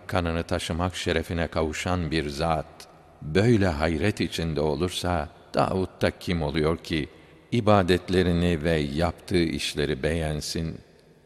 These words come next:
dedi. Davud-u Tayi, İbrahim bin Ethem rahmetullahi aleyh hazretleriyle de görüşüp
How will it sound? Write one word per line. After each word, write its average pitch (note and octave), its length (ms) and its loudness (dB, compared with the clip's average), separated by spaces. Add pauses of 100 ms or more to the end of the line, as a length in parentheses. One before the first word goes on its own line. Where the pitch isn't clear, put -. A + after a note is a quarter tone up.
dedi. - 280 -4 (1200)
Davud-u C3 600 4
Tayi, D#2 520 2 (680)
İbrahim G#2 640 2
bin F2 180 2
Ethem D2+ 560 -2 (720)
rahmetullahi F2 920 0
aleyh D#2+ 280 0
hazretleriyle D#2+ 920 0
de D2+ 80 2
görüşüp F2+ 500 -2